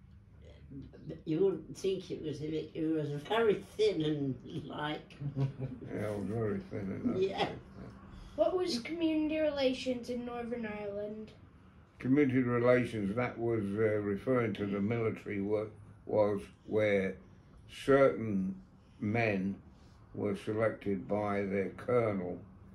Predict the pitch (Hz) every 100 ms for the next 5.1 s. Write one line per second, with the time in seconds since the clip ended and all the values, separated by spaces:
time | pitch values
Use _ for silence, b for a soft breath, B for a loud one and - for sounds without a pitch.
0 | - - - 104 101 107 120 117 101 107
1 | 107 110 110 - - - - - - -
2 | - - - - - - - - - 95
3 | - 113 113 - - - 113 107 123 113
4 | 101 95 117 - 104 110 123 101 - -
5 | 98